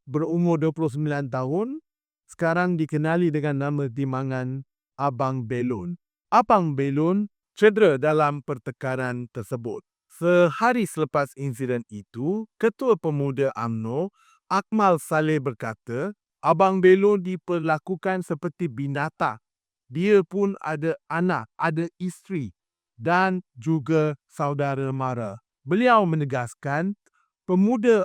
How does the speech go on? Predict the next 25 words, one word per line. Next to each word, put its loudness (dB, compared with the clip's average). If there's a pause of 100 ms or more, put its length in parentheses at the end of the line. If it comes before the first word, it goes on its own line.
(140)
umno 2
akan -2
lawan 4 (320)
kamu. -4 (640)
Maksud -6
dia -4
D -8
B -10
K. -6 (480)
Kita -2
akan 0
tuntut 2 (320)
keadilan. -4 (160)
Pengurusi 2
Majlis 0
Pimpinan 2
Negeri 2 (160)
M 2
P -4
N -4 (160)
P -4
K 0
R 0 (480)
Wilayah 4
Persekutuan, -6